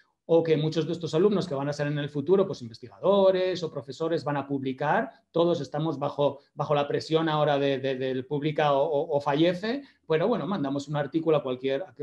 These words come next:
cualquier journal y alguien nos lo va a, a revisar, revisión por pares, ¿no? Entonces, ¿cómo van a hacer esta revisión? Basándose otra vez en estos criterios de calificación.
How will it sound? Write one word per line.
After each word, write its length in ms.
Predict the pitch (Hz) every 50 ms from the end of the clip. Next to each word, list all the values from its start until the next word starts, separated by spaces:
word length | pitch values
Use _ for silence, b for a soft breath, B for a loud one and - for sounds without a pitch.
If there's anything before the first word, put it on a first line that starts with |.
| 127 -
cualquier 180 | - 139 143
journal 380 | 139 160 156 185 220 247 262 -
y 240 | - 156 151 156 - _
alguien 500 | 175 185 208 202 180 180 170 165 165 165
nos 240 | 160 151 143 127 135
lo 180 | 135 131 131
va 300 | 131 143 147 147 143 - -
a, 440 | - 120 117 - - - - - _
a 80 | - -
revisar, 640 | 160 196 214 247 247 247 - 240 233 233 233 226
revisión 400 | 214 175 160 147 - 143 135 131
por 160 | 127 120 -
pares, 320 | _ _ - _ _ _ -
¿no? 200 | 185 247 285 B B B B
Entonces, 240 | B _ 175 180 175
¿cómo 240 | 175 208 208 220 226
van 100 | 226 226
a 40 | 226
hacer 140 | 226 226 226
esta 180 | 220 - 226
revisión? 480 | 233 226 233 - 262 247 208 175 - - -
Basándose 760 | 160 139 147 143 139 - - 165 175 185 190 208 202 196 196
otra 180 | 185 175 165
vez 220 | 160 185 214 - 196
en 100 | 160 151
estos 320 | 160 156 - 202 190 -
criterios 580 | _ - 139 135 135 143 143 151 165 190 185 190
de 100 | 160 123
calificación. 580 | - 120 113 107 110 _ _ _ _ _ _